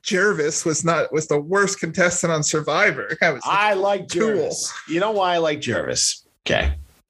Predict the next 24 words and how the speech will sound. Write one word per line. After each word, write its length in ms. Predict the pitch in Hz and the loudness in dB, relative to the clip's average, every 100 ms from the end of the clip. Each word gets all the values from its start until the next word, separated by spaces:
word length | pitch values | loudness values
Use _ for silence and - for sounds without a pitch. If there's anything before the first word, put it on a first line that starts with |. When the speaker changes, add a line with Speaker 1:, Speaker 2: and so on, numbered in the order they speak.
| _ - | _ -10
Speaker 2:
We're 200 | 135 160 | -2 0
gonna 120 | 180 | 2
get 140 | 160 143 | 0 0
back 180 | 135 127 | 0 0
to 60 | |
Survivor 380 | - 120 113 110 | -2 0 0 0
season 300 | - 82 151 | 0 0 0
one. 200 | 123 - - - - _ | -2 -4 -6 -12 -12 _
Yes, 600 | 175 147 - - - - _ _ | 0 0 -2 -4 -4 -8 _ _
Jervis 540 | - 127 180 226 233 - | -10 -2 0 2 0 0
had 420 | 170 156 151 123 - - | 0 2 0 -4 -10 -8
an 140 | 92 | -4
element 300 | 113 156 143 | -2 0 0
of 80 | - | -2
cool 380 | - 160 117 - | 0 0 0 -4
about 260 | - 50 | -4 -2
him. 60 | - - _ _ - | -4 -10 _ _ -2
Okay. 340 | 143 233 226 - _ _ - - - - - - - _ _ _ | 0 0 -2 -16 _ _ -18 -18 -14 -12 -12 -14 -20 _ _ _
Second 520 | - - 202 214 180 | -4 2 2 0 -4
of 140 | - - | -4 -2
all, 340 | 50 - - _ _ _ _ - - - - - - | -2 -2 -6 _ _ _ _ -20 -20 -20 -8 -8 -6
he 140 | - 135 | -4 -2
told 420 | 147 233 269 247 | 0 2 4 2
off 680 | 240 233 156 135 135 - | 2 2 0 -2 -6 -12